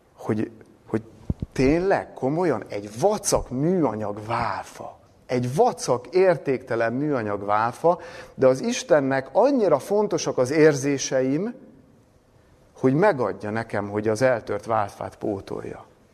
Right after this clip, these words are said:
Hát akkor, hát akkor, ha ilyen az Isten, akkor, akkor, akkor miért kételkedek? Miért kételkedek? És, és rendben kételkedek, mert ilyen a természetem, de akkor miért nem azért tusakodom, hogy, hogy ezzel az Istennel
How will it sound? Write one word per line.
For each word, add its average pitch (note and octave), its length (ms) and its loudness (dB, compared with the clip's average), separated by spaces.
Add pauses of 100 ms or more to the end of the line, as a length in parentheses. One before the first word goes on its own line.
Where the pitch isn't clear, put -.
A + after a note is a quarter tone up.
(580)
Hát D#3 220 0
akkor, F#3 420 2 (840)
hát G3 220 0
akkor, G#3 260 4
ha G3+ 120 0
ilyen G#3 260 4
az G#3 140 -2
Isten, G#3+ 320 2
akkor, A3 400 2 (420)
akkor, G3+ 440 2 (300)
akkor C4 240 2
miért D#4 280 4
kételkedek? C3+ 1160 0 (460)
Miért B3+ 500 2
kételkedek? F3+ 680 2
És, G3 180 0 (360)
és - 160 4
rendben A3+ 540 4
kételkedek, E3 760 2
mert F#3 200 0
ilyen G#3+ 260 2
a C3+ 60 0
természetem, C#3+ 680 2
de F3+ 80 4
akkor A#3 220 2
miért D#4 300 2
nem E3+ 160 2
azért D3+ 320 4
tusakodom, D3+ 640 2
hogy, D#3 220 2 (340)
hogy F#3+ 220 6
ezzel F#3 420 6
az D3+ 120 0
Istennel G#3 600 2